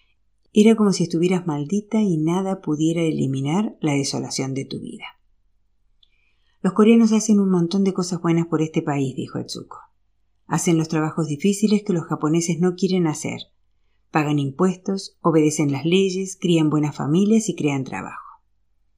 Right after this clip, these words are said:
La funcionaria asintió compasivamente. "Los coreanos siempre me dicen eso". "Ella no es coreana", le espetó Solomon. Etsuko le tocó el brazo y los tres salieron de aquella habitación sofocante.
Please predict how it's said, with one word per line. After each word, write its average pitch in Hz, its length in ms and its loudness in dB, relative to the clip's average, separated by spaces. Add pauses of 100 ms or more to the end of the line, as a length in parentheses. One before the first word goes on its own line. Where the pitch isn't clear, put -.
(460)
La 190 100 2
funcionaria 220 600 6
asintió 170 400 0
compasivamente. - 1000 -4 (1120)
"Los 208 140 -2
coreanos 226 400 6
siempre 220 280 6
me 175 120 6
dicen 151 340 0
eso". - 280 -12 (800)
"Ella 226 200 6
no 226 80 10
es 220 60 6
coreana", 202 420 2
le 135 120 -4
espetó 127 280 -10
Solomon. 123 500 -8 (680)
Etsuko 180 380 0
le 165 100 4
tocó 143 220 -2
el 156 80 0
brazo 202 320 0
y - 20 6
los 170 160 0
tres 220 220 0
salieron 175 360 -2
de 156 100 0
aquella 160 260 -2
habitación 143 420 -4
sofocante. - 800 -12